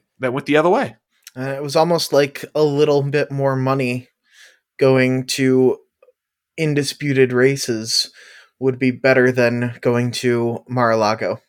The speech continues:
Speaker 2: and sitting there.
Speaker 1: We'll, we'll get to the resident of Mar-a-Lago, I think, momentarily. But as far as the results go, it was a near miss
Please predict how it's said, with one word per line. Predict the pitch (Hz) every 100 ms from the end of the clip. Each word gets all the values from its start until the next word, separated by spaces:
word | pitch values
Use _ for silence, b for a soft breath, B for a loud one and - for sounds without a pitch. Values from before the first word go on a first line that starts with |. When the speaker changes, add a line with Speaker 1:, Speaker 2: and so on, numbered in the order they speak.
| _ _ -
Speaker 2:
and | 123
sitting | - 113 104
there. | 101 82 135 _ _
Speaker 1:
We'll, | - 147
we'll | 165
get | 165 175
to | 147
the | 139
resident | 131 120 110 98
of |
Mar-a-Lago, | 113 104 98 101 98
I | 92 104
think, | 107 92 78 _ _ _ _ _ _
momentarily. | 131 107 92 110 98 92 92
But | 95 98 _ _ _ _ _ _ _ _
as | 127 -
far | 160
as | 170
the | 139
results | 123 104 104 107 113
go, | 131 127 123 120 _ _ _ _ _ _ _
it | 139
was | 160 170
a | 185
near | 180 226
miss | 151 131 120 - -